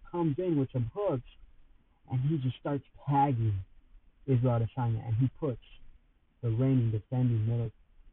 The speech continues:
middleweight champ. He's put him away, and he becomes a U F C champion. So, you know, you can never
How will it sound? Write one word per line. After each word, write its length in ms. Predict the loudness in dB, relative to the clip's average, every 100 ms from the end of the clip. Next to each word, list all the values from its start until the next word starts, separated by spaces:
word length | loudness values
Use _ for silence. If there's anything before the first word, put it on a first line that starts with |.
| -20 _
middleweight 320 | -2 0 0 -4
champ. 200 | -6 -6 -12 _ -20 -20 -20 _
He's 120 | -8 -2
put 140 | -2 4
him 120 | 4
away, 320 | 4 0 -6 -8 -20 -20 -20 -4
and 100 | 2
he 140 | 4
becomes 340 | 4 2 0 0
a 60 | -2 0
U 80 | 0
F 60 | -2 -6
C 120 | -10 -6
champion. 340 | -4 -4 -6 -14 -20 -20 _ _ _ _ _
So, 160 | 4 6
you 100 | 6
know, 100 | 2
you 140 | 0
can 160 | -2 -4
never 280 | -2 0